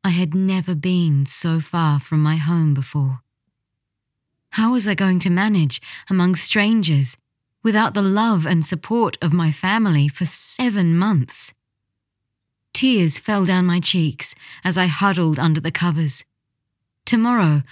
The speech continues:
I would meet Mother Superior, and I needed to make a good impression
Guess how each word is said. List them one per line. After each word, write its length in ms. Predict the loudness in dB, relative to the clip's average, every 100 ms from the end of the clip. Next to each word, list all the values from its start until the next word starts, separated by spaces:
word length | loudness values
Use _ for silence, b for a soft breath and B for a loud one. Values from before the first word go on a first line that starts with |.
| B B
I 140 | -2 2
would 180 | 2 2
meet 320 | 0 -2 0
Mother 300 | 0 0 0
Superior, 800 | -2 -4 -2 0 2 4 2 -2 _ _ _ _
and 160 | 0 2
I 100 | 2
needed 400 | 2 2 0 0
to 100 | 2
make 180 | 0 0
a 60 | 0
good 120 | 0 2
impression 640 | 0 0 -2 0 0